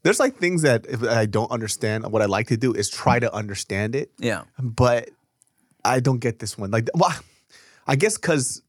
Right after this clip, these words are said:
Speaker 1: it's for certain people, it's, like, nostalgia. They wanna see what they saw as a kid, right?
Speaker 2: Yeah.
Speaker 1: But that's not what the comments are saying. So I'm like, if that's not it. Sometimes I feel like it has to be, like, you know, like, bots or something, 'cause this doesn't seem like real people are writing this shit.
Speaker 2: You know what it is? <sighs> I think what the internet has shown us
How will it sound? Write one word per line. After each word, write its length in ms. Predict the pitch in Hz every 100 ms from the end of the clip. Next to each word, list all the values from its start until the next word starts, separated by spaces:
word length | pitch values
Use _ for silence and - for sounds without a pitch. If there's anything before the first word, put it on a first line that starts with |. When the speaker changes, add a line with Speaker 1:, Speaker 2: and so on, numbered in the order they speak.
| _ _
Speaker 1:
it's 140 | 127 -
for 160 | 151
certain 320 | 139 165 156
people, 380 | 139 131 120 117
it's, 120 | 104
like, 140 | 98 98
nostalgia. 580 | 107 - 113 107 98 98
They 120 | 110
wanna 240 | 120 120
see 200 | - 127
what 140 | 110 101
they 80 | 98
saw 280 | - 98
as 140 | 92 87
a 60 |
kid, 460 | - - 117 98 90
right? 280 | 87 90 120
Speaker 2:
Yeah. 340 | 135 117 85 - _ _ _ _
Speaker 1:
But 220 | 123 110 - _ _ _ _ _ _ _ _ -
that's 240 | 117 -
not 140 | 117
what 120 | 113 123
the 60 |
comments 400 | - 117 120 113
are 80 | 110
saying. 380 | - 117 123 139
So 120 | 131
I'm 100 | 113
like, 200 | 110 104
if 120 | 117 104
that's 200 | 123 127
not 180 | 107 110
it. 160 | 117 - - - -
Sometimes 320 | 254 494 415
I 60 | 269
feel 160 | 233
like 160 | 196 139
it 80 | 123
has 220 | 165 165
to 80 | 127
be, 160 | 120
like, 160 | 110 98 95 _ _ -
you 80 | 143
know, 160 | 120 104
like, 240 | 87 -
bots 360 | 101 85 - -
or 60 | 85
something, 400 | 95 87 82 87
'cause 160 | 113
this 120 | 160 -
doesn't 240 | 339 214
seem 180 | - 139
like 120 | 107
real 220 | 98 117 104
people 280 | 110 101
are 80 | 92
writing 260 | 85 85 -
this 100 | -
shit. 260 | - - -
Speaker 2:
You 80 | 202
know 100 | 269
what 120 | 330
it 80 | 302
is? 240 | 254 247 196
<sighs> 420 | 127 - - 165
I 80 | 165
think 320 | 247 262 -
what 220 | 170 170
the 80 | 156
internet 380 | 180 190 170 131
has 200 | 143 127
shown 320 | 131 120 107
us 440 | 90 - 123 -